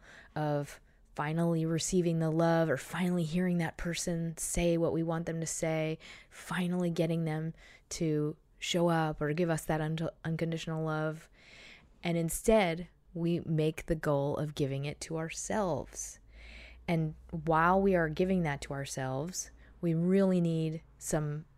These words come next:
external validation and some sanity.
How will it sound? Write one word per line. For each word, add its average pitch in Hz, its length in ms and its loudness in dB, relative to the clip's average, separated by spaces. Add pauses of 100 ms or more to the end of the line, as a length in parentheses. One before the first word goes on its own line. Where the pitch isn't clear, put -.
external 165 840 0 (520)
validation 160 840 0 (280)
and 151 140 -4
some 139 220 -4
sanity. 143 720 -4